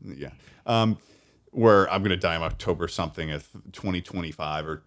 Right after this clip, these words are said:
yeah, I think, oh, October twenty-third, twenty twenty-five, I think is what you said.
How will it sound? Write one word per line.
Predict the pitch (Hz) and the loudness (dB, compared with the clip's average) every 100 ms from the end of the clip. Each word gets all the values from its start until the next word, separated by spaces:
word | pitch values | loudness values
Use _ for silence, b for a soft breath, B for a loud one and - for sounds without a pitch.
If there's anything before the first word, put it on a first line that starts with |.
| _ | _
yeah, | 90 78 | -10 -8
I | |
think, | 95 110 | -4 2
oh, | |
October | 131 - 165 | 2 2 0
twenty-third, | 147 143 120 123 117 | 2 -2 2 2 2
twenty | - 104 | 0 -6
twenty-five, | 98 85 82 76 | -4 -6 -2 -4
I | 71 | -4
think | - | -10
is | 80 | -12
what | 82 80 | -8 -8
you | |
said. | 82 90 76 | -4 -4 -4